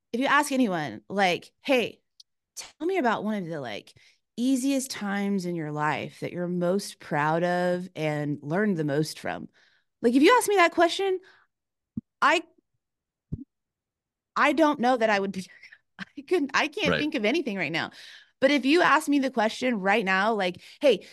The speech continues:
Speaker 1: tell me one of the most challenging times in your life that you feel you learned so much from and grew so much from,"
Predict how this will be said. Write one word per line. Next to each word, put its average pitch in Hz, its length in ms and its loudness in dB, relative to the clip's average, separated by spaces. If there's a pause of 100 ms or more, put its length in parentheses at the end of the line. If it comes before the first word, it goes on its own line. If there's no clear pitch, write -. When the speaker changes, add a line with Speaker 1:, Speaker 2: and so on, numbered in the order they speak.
(160)
Speaker 1:
tell 277 160 2
me 330 160 4
one 254 220 0
of 233 140 0
the 208 80 -4
most 196 220 -4
challenging 214 380 -2
times 185 280 -2
in 196 100 -4
your 180 140 -2
life 156 300 0
that 175 100 -8
you 185 200 -6
feel 185 320 0
you 175 220 -2
learned 170 320 0
so 170 220 0
much 185 220 -2
from 170 340 0
and 156 180 -4
grew 165 380 0
so 156 220 -4
much 170 240 -2
from," 285 280 2